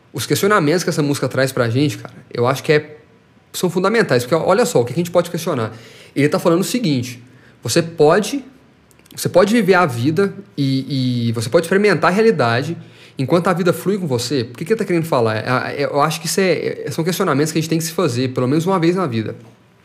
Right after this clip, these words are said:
A sua realidade que você vive hoje, ela é real? Você tá realmente vivendo a sua vida? Sua vida é, é uma coisa que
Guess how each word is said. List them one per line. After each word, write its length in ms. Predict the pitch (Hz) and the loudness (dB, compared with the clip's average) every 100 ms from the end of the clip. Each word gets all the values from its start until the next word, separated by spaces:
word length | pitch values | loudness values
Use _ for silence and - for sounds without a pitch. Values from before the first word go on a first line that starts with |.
| _ _ _ _ - - - | _ _ _ _ -20 -16 -8
A 80 | 120 | -2
sua 180 | 202 | 0
realidade 540 | 208 233 165 120 113 - | 2 2 2 2 0 -2
que 60 | |
você 100 | - | -4
vive 260 | 131 170 190 | -2 0 2
hoje, 420 | 131 113 - - - _ _ _ _ - | 2 0 -4 -12 -20 _ _ _ _ -2
ela 180 | 151 | 2
é 20 | 185 | 2
real? 460 | 131 135 107 - - - _ _ - - | 2 0 0 -4 -14 -20 _ _ -20 -14
Você 140 | - - | -8 -2
tá 80 | |
realmente 440 | 165 208 165 165 143 | 2 2 2 0 -2
vivendo 340 | 135 135 190 | -2 0 0
a 40 | 165 | 0
sua 200 | 123 110 | -2 -2
vida? 360 | 139 127 110 | -2 -2 -2
Sua 180 | 113 127 | -2 0
vida 240 | 139 180 185 | 0 -2 -2
é, 240 | - 151 143 | -2 -2 0
é 40 | |
uma 160 | 151 135 | 0 0
coisa 300 | 156 151 143 | 0 -2 -2
que 300 | 151 135 | -2 -2